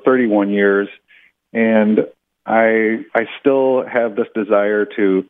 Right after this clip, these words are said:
to serve the community, to help them,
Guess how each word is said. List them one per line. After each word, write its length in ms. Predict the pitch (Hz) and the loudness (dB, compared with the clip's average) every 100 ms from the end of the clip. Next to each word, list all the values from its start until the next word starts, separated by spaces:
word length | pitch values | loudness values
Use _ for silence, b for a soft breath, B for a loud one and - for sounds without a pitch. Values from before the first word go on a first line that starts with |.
| _ _ _ _ - | _ _ _ _ -20
to 60 | 104 | -6
serve 220 | - 117 | -2 0
the 100 | 107 | -2
community, 540 | 104 - 110 107 107 101 | -6 -6 -4 -2 -2 -2
to 180 | - 95 | -2 -6
help 460 | - 113 110 - | -2 0 0 -2
them, 380 | 107 104 101 | -4 -4 -4